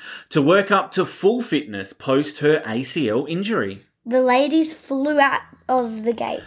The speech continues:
Speaker 1: Regulating the game's tempo and patiently working the ball around the West Ham area. Unable to easily break the Hammers down in open play, we tried our luck through set pieces,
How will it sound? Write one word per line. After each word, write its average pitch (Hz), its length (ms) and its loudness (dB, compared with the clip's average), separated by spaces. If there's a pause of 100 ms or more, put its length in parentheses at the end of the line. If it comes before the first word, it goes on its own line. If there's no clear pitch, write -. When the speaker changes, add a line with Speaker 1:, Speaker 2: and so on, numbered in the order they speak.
(140)
Speaker 1:
Regulating 143 680 4
the 143 80 2
game's 139 400 2
tempo 156 540 0
and 147 340 0
patiently 185 680 0
working 147 380 0
the 165 80 -2
ball 123 380 2
around 117 400 0
the 117 100 0
West 113 320 -4
Ham 110 300 -8
area. 123 480 0 (500)
Unable 151 500 4
to 151 200 2
easily 165 400 0
break 151 420 0
the 131 120 0
Hammers 151 340 0
down 147 320 0
in 143 140 0
open 196 520 -4
play, 160 400 2
we 135 200 2
tried 135 500 2
our 143 180 2
luck 117 260 0
through 127 260 -2
set 185 260 0
pieces, 196 480 0